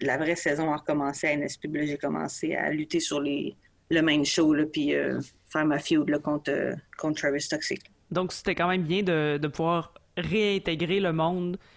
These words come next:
Speaker 2: contre quelqu'un que tu connaissais déjà.
Speaker 1: Exact, exact. Puis c'était, euh, oui, ça m'a, ça a beaucoup facilité les choses de, de, de passer cette rivalité-là avec Toxic en partant parce que je, on se connaissait beaucoup.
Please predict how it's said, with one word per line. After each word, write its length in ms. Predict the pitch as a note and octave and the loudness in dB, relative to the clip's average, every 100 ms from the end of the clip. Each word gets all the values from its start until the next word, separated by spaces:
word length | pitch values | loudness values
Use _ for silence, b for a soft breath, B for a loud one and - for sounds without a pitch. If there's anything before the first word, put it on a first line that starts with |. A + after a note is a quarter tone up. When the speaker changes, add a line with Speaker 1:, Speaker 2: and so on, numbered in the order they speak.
| b - | b -2
Speaker 2:
contre 240 | G3 F3+ | 0 0
quelqu'un 380 | E3+ D3+ F3 F3+ | -2 -2 -2 -2
que 60 | |
tu 60 | - | -2
connaissais 400 | F#3 D#3 C3+ D#3+ | -2 0 -2 -4
déjà. 360 | C#3 C#3 C3+ D3+ C3+ B B B B - | 0 0 0 -4 -6 B B B B 0
Speaker 1:
Exact, 400 | F3+ G3 F#3+ - | 2 2 2 0
exact. 360 | D#3+ D#3+ C#3 - | 2 2 2 -2
Puis 80 | E3 | -2
c'était, 480 | E3+ D#3 E3+ E3 D3 | -2 2 4 4 4
euh, 60 | |
oui, 200 | D#3+ F#3+ - | 4 2 -2
ça 320 | - - D#3+ | -8 0 2
m'a, 200 | D#3 D3+ | 2 0
ça 140 | D#3 | 2
a 40 | D#3+ | 0
beaucoup 260 | F3 F3+ F#3+ | 0 -2 -2
facilité 480 | F#3+ F#3+ F3+ E3 | -2 2 0 2
les 140 | F#3+ D#3+ | 2 4
choses 380 | E3+ F3 G#3 G3+ | 4 4 2 0
de, 420 | D#3+ D#3 D#3 D#3 | 0 2 2 2
de, 500 | D3+ D3+ D3+ D#3 D#3 - - - _ _ | 2 0 0 -2 -6 -10 -20 -20 _ _
de 60 | D#3+ | -6
passer 280 | D#3 D3+ F3+ | -2 0 0
cette 200 | E3+ D#3 | 0 -2
rivalité-là 600 | F#3 D#3+ D#3 D#3 D#3+ E3+ | 0 2 0 0 2 2
avec 240 | E3 D#3+ | 0 -2
Toxic 380 | D#3 D#3 - F#3+ | -2 0 -2 -2
en 80 | D3 | -4
partant 380 | D3+ - E3+ G3 | -6 -4 -4 -2
parce 160 | - | -4
que 120 | - | -2
je, 200 | C#3 - - _ _ | -4 -4 -10 _ _
on 80 | D3 | -10
se 80 | - | -4
connaissait 340 | D#3 D#3 D#3+ | -2 -2 -2
beaucoup. 300 | D#3 - G#3 | -4 -4 -8